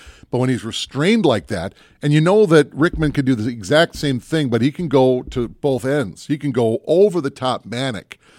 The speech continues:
not quite Pacino-like, but he can really hit it. And "Well spoken, sir," you know,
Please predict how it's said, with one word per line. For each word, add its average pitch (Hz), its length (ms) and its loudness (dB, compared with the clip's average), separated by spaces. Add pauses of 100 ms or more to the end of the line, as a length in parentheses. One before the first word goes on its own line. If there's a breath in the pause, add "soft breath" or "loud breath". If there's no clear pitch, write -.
(160 soft breath)
not 151 300 0
quite 135 480 -2
Pacino-like, 107 840 -2
but 113 140 -2
he 143 160 -4
can 131 160 -2
really 110 240 0
hit 143 180 2
it. 120 140 0
And 110 360 -4 (440 soft breath)
"Well 196 420 6
spoken, 180 800 2
sir," 135 540 2
you 127 120 0
know, 120 220 4